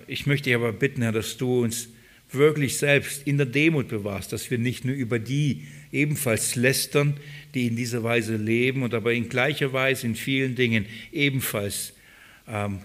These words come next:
der Herrlichkeit uns widersetzen und mit Herr-, mit, mit Herrschaft, ähm, Probleme haben und Schwierigkeiten haben, äh, uns zu unterordnen. Jesus Christus, bewahre uns von diesem Geist und bewahre uns von dieser Haltung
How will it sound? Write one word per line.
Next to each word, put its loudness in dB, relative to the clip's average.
der -4
Herrlichkeit -2
uns -2
widersetzen -2
und -2
mit -6
Herr-, 0
mit, 0
mit -4
Herrschaft, -4
ähm, -2
Probleme 4
haben -2
und -12
Schwierigkeiten -2
haben, -6
äh, -12
uns -10
zu -6
unterordnen. -6
Jesus -4
Christus, -4
bewahre 0
uns 0
von -2
diesem 0
Geist -2
und -6
bewahre -2
uns -4
von -6
dieser -4
Haltung -2